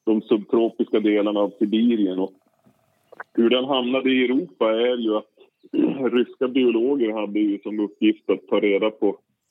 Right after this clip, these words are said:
vilka arter som lämpar sig för att släppa ut i europeisk natur för att öka pälsproduktionen i det vilda. Så att man, man fångade ju djur till pälsproduktion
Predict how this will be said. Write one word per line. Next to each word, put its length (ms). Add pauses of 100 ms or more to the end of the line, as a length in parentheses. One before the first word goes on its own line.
(140)
vilka 300
arter 340
som 180
lämpar 460
sig 280
för 160
att 100 (580)
släppa 300
ut 380
i 220
europeisk 540
natur 480
för 60
att 120
öka 360
pälsproduktionen 1080
i 100
det 80
vilda. 400 (580)
Så 120
att 80 (640)
man, 260 (140)
man 360
fångade 440
ju 280 (280)
djur 440 (600)
till 160
pälsproduktion 1120